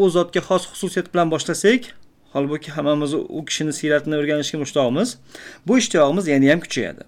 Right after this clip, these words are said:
Bu narsa u zotning hayoti, davri, olinishi lozim bo'lgan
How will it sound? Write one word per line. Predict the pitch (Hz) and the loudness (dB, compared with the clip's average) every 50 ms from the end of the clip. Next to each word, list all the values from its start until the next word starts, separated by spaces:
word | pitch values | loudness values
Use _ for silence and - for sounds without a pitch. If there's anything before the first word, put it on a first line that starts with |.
| _ _ _ _ _ _ - - - - - _ _ - | _ _ _ _ _ _ -20 -20 -20 -20 -20 _ _ 2
Bu | 160 226 247 | 4 6 6
narsa | 220 180 147 127 - - 156 185 220 254 247 - | 6 6 4 2 2 2 4 4 4 2 0 -4
u | - - 202 185 | 0 2 2 4
zotning | 156 170 160 156 160 175 185 165 139 | 6 4 4 4 2 0 -2 0 2
hayoti, | 147 147 151 143 120 117 - 135 143 143 143 131 117 | 4 4 6 4 4 2 0 0 0 2 0 0 2
davri, | 156 180 190 170 123 113 127 143 147 147 139 135 - - - - | 2 4 4 4 4 2 2 2 2 2 0 -4 -8 -16 -8 -2
olinishi | - 151 151 170 196 196 - - | 0 2 2 2 0 -2 -2 0
lozim | 220 202 190 190 202 180 | 2 2 2 2 0 0
bo'lgan | 170 175 190 180 | 0 2 2 2